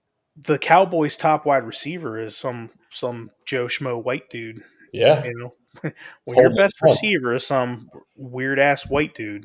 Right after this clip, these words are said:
Speaker 1: you're not going places.
Speaker 2: That's true.
Speaker 1: So, I don't know. I, rumors are that, uh,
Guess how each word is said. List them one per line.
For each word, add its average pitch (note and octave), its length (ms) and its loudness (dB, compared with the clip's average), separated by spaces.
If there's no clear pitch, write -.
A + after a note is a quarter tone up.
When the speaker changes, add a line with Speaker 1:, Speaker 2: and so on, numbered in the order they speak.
Speaker 1:
you're B2+ 120 -10
not D3+ 180 -2
going E3 320 -4
places. - 540 -14
Speaker 2:
That's - 180 -6
true. - 360 -2
Speaker 1:
So, G#2+ 380 -8
I C#3 100 6
don't C#3 160 0
know. C3 320 0
I, C3+ 240 0
rumors D#3+ 480 4
are D3+ 220 6
that, C3+ 280 0
uh, B2+ 280 4